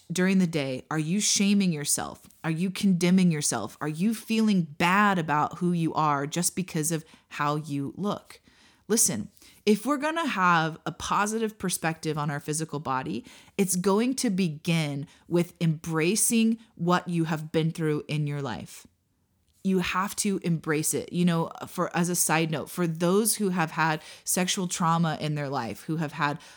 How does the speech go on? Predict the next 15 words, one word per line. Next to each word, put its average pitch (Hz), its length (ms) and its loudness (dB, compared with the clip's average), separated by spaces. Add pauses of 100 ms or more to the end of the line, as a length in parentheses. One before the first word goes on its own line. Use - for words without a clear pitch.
um, 151 200 0
been 165 160 0
assaulted 160 720 2
or 151 240 -4
been 151 300 -6
molested 160 500 -2
or 151 180 -4
abused 165 600 0
as 143 160 -4
children 214 420 0
or 175 140 0
even, 180 480 0
um, 147 320 -4
you 160 100 -4
know, 143 220 -8